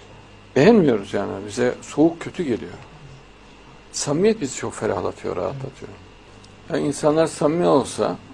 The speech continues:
sevgi arasa Allah dünyayı cennete çevirir. Kur'an'da bakıyorum hep Allah insanların ahlaksızlığından, vicdansızlığından, samimiyetsizliğinden bahsediyor.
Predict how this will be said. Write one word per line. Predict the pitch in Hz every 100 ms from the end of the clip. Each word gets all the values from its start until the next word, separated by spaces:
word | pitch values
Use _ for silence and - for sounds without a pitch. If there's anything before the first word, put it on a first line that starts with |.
| - -
sevgi | - - 120 127 160
arasa | 139 117 -
Allah | 147 143 143 143
dünyayı | 143 151
cennete | 147 127 135 -
çevirir. | 143 104 95 92 92 - - - - -
Kur'an'da | - 143 135 165 170
bakıyorum | 165 156 160 170 185
hep | 247
Allah | 180 165 165 180
insanların | 175 - 160 160 175
ahlaksızlığından, | - 143 139 147 139 151 135 131 123 117 135
vicdansızlığından, | 123 117 120 120 - 123 113 117 117 104 107
samimiyetsizliğinden | - 123 127 123 - 117 123 127
bahsediyor. | 110 101 - 92 95